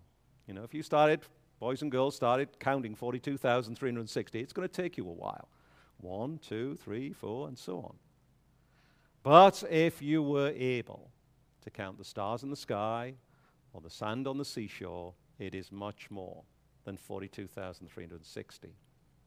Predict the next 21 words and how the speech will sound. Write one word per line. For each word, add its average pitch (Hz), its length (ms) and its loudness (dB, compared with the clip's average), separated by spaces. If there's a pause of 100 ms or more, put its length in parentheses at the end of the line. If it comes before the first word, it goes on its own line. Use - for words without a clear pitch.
(560)
So 120 340 -2
how 156 580 2
is 120 280 -6
God 113 400 -4
fulfilling 101 1160 -8 (580)
his - 160 -10
promise 110 520 -4
here 95 280 -14
to 95 240 -16
Abraham? 101 580 -12 (340)
Yes, 135 500 0 (220)
some 110 280 -8
people 131 320 -6
are 135 160 4
returning, 123 640 -4 (360)
but 156 140 4
it 170 120 2
seems 208 460 0
but 175 240 2
a 135 140 -4
fraction, - 1080 2